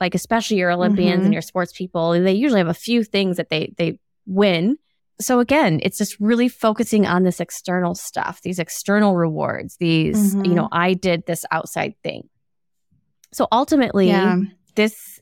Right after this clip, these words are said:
Speaker 1: really takes a toll on our self-worth. Like, if we are only as good as this one thing that we can accomplish or this three things a year that we can accomplish,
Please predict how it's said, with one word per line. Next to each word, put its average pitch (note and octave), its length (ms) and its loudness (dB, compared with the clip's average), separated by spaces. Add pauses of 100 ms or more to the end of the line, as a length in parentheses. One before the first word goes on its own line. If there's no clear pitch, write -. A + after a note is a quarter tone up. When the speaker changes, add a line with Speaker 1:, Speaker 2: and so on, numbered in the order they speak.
Speaker 1:
really B3+ 640 2 (760)
takes - 300 -2
a F#4+ 60 0
toll B3+ 320 -2
on E4 120 2
our A#3+ 120 0
self-worth. G#3 1000 -2 (380)
Like, G3 120 0
if G#3 140 2
we B3+ 160 2
are D4+ 180 2
only C#4+ 320 2
as C#4 140 0
good A#3 260 -2
as A#3 120 0
this F#3+ 180 -6 (100)
one G#3+ 320 0
thing A#3+ 180 2
that A3 120 -2
we G3+ 100 -2
can G3+ 140 -2
accomplish G3 720 -2 (300)
or F#3 60 -6
this E3 180 -6 (360)
three B3 240 0
things A#3+ 260 2
a A3+ 60 0
year G3+ 260 2
that G3 160 -2
we F#3 120 0
can F#3+ 160 -2
accomplish, F#3 800 -4